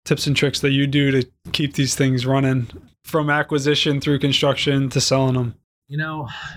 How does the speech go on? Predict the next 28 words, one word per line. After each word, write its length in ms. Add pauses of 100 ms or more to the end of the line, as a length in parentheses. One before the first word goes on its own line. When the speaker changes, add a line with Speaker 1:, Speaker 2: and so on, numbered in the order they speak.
(360)
Speaker 2:
my 160
answer 320
probably 220
would 100
have 80
been 160
a 20
little 140
bit 160
different, 400 (400)
like, 180
three, 520
three, 260
four 160
years 180
ago. 240
Speaker 1:
Okay. 220 (640)
Speaker 2:
But 160
now 180
that 40
I 60
get 160
more 220
into 180
it, 140
I 100
think, 380
um, 380